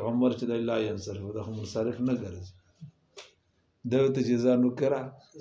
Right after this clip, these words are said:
په خبره مې نه کړه. دا پېښه کړه. چې څه نه پېښه، نو خو ګوټ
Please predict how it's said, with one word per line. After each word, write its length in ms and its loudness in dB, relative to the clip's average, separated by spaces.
په 140 0
خبره 320 2
مې 120 -2
نه 100 -4
کړه. 140 -6
دا 140 10
پېښه 240 10
کړه. 180 8
چې 140 0
څه 100 4
نه 80 6
پېښه، 180 6
نو 100 4
خو 100 2
ګوټ 100 10